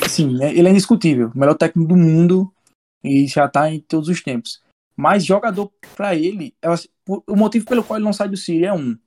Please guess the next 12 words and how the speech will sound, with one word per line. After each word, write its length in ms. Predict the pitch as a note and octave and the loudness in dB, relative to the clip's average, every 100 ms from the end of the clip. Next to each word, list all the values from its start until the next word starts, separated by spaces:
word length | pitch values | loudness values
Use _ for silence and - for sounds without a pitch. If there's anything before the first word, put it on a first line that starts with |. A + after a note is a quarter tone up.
| _ _ _ _ _ _ - | _ _ _ _ _ _ -2
Ele 160 | D#3+ | 2
nunca 400 | F3 G#3+ B3 C4 | 4 4 2 0
mais 380 | A#3+ D#3+ D3+ D3+ | 0 2 0 -2
vai 120 | D#3 | -8
encontrar 540 | D#3+ F3 E3+ E3 B2+ C3 | -8 -8 -8 -6 -6 -6
um 160 | C#3+ | -6
elenco 600 | D#3 C#3 B2 B2 - C#3 - _ _ _ _ _ _ _ - - | -6 -4 -6 -8 -10 -14 -14 _ _ _ _ _ _ _ -16 -2
tão 400 | F3 F#3 A3 A#3 - _ | 2 4 2 0 -4 _
dedicado 800 | E3 F3+ G3 - C#3 B2+ C#3+ D#3 | 0 0 0 -2 -2 -2 -4 -10
e 80 | G3 | -10
que 220 | - G#3 | -4 0
não, 480 | G3+ F#3 G#3 B3 B3 | 2 2 0 0 -4